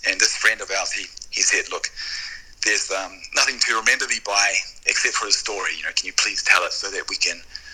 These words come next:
remember him, even if it's only a sad memory. So whenever I can, I try to tell the story of B just to, um, be-, you know, because it's not a dramatic story of,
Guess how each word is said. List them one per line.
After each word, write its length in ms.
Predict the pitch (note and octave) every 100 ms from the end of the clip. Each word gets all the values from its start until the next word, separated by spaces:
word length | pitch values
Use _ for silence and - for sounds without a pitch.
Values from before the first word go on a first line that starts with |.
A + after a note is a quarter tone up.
| - -
remember 360 | G#2+ A2+ A2 A2
him, 100 | G#2+ G#2+
even 220 | G#2+ G2+
if 100 | E2+
it's 640 | F#2 - - - - - - -
only 160 | A2 F#2+
a 20 |
sad 320 | - - F#2 -
memory. 300 | D2+ C2+ -
So 520 | - - - - G#2+ G#2 G#2 G2+ - - - - - - - - - - - -
whenever 260 | - - A2
I 100 | G2+
can, 300 | - D#3+ B2+ - - - - -
I 80 | -
try 200 | - A2
to 80 | G#2+
tell 180 | A#2
the 80 | G2
story 320 | - - G2 E2
of 120 | -
B 260 | G2+ F#2 - - - -
just 260 | - G2 -
to, 360 | - G2 F2 - - - -
um, 320 | E2+ F2 F2 -
be-, 80 | A#2 - -
you 80 | -
know, 80 | -
because 220 | - -
it's 180 | - -
not 240 | A#2+ - - - - - - - - - - -
a 40 | -
dramatic 360 | B2 A2 A2+
story 380 | - A2+ A2+ A2+
of, 120 | G2